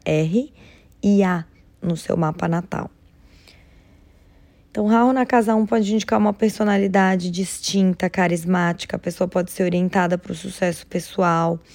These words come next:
mas também pode lidar com questões de auto-engano ou uma busca constante por identidade. Agora, até curiosidade, eu li o mapa de uma pessoa com Rahu na um, falei isso, né? Falei, "Cuidado pra assumir papéis que não são seus."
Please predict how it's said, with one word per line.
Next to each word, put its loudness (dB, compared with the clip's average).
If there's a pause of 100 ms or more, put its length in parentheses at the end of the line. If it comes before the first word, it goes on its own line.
(360)
mas -6
também 2
pode -2
lidar 0
com 0
questões -2
de 0
auto-engano 4 (340)
ou 0
uma 4
busca -4
constante 0
por -2
identidade. -2
Agora, 0
até -2
curiosidade, 0
eu 0
li 0
o 4
mapa 2
de -2
uma 2
pessoa -4
com -4
Rahu 2
na 0
um, 2 (380)
falei 4
isso, 2
né? 2
Falei, 0 (540)
"Cuidado 6
pra 2
assumir 2
papéis -2
que -2
não 2
são 0
seus." -2